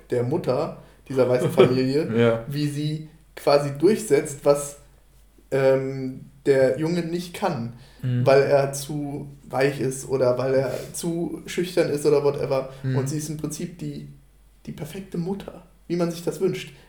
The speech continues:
Speaker 1: Nett und freundlich, wenn man's braucht,
Speaker 2: Eine
Speaker 1: aber
Speaker 2: Löwenmutter.
Speaker 1: gleichzeitig energisch
Speaker 2: Mhm.
Speaker 1: und setzt sich für dich ein, wenn du's brauchst.
Speaker 2: Ja.
Speaker 1: Und, ähm,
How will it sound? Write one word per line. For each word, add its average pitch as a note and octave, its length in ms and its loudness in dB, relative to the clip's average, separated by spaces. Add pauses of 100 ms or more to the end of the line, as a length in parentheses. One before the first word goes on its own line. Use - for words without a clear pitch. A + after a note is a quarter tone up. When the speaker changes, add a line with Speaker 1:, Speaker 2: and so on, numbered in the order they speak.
Speaker 1:
Nett F3+ 180 4
und D#3 100 -4
freundlich, F#3+ 600 0
wenn D#3 80 2
man's D3 200 -2
braucht, - 420 -4
Speaker 2:
Eine A2 300 -2
Speaker 1:
aber D#3 220 8
Speaker 2:
Löwenmutter. G#2 400 0
Speaker 1:
gleichzeitig E3+ 480 2
energisch E3 480 2
Speaker 2:
Mhm. B2 240 2 (260)
Speaker 1:
und D#3 240 2
setzt D#3+ 220 4
sich D#3 120 -6
für E3 100 2
dich D3+ 180 -2
ein, C#3+ 260 2
wenn A#2 120 -2
du's A#2 120 -6
brauchst. - 300 -6
Speaker 2:
Ja. C3+ 220 2 (520)
Speaker 1:
Und, C#3+ 540 4
ähm, C3+ 480 2